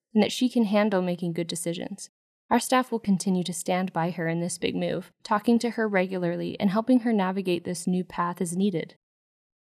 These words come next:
It is truly inspiring to witness her transformation from a child at risk, constrained and conflicted, to a young woman forging her way toward greater opportunity.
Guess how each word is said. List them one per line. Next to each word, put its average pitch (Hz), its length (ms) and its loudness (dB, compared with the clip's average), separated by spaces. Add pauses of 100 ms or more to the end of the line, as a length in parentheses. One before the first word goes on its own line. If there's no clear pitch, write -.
It 214 100 6
is 208 140 4
truly 240 340 2
inspiring 185 600 0
to - 120 -6
witness 190 320 -2
her 185 140 -4
transformation 180 840 -4
from 196 160 2
a 180 60 0
child 208 340 2
at 180 160 -2
risk, 185 480 -6
constrained 202 760 2
and 196 100 -2
conflicted, 180 680 -2 (180)
to 233 100 0
a 226 60 6
young 208 300 2
woman 190 320 2
forging 202 440 2
her 220 140 0
way 180 260 -2
toward 175 280 -6
greater 180 320 -2
opportunity. 175 680 -6